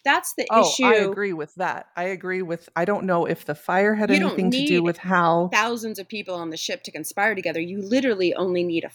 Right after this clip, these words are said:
Speaker 2: No,
Speaker 1: few
Speaker 2: I'm even
Speaker 1: people.
Speaker 2: talking, how are you gonna get, like, twelve crew members to be okay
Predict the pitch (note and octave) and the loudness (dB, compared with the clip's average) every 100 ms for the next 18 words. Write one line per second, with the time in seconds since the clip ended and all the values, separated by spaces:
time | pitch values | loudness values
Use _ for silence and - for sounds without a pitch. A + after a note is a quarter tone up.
0 | - - F#3+ B3+ F4 G3+ F#3+ F#3 G3+ F#3 | -4 0 2 2 2 2 2 2 0 -6
1 | F3 A#3 A#3 G3 F3+ F3 F3 E3 - D#3+ | -4 -2 -2 -2 -4 -4 -4 -4 -4 -4
2 | D3+ - D#3 D3 - A#3+ A3+ D#3 C3 B2+ | -6 -6 -6 -6 -2 2 2 2 -2 -6
3 | - - - - D#3+ E3+ D3 C#3+ - C#3+ | -8 -18 -10 -2 2 4 4 2 -2 -2
4 | F2+ | -2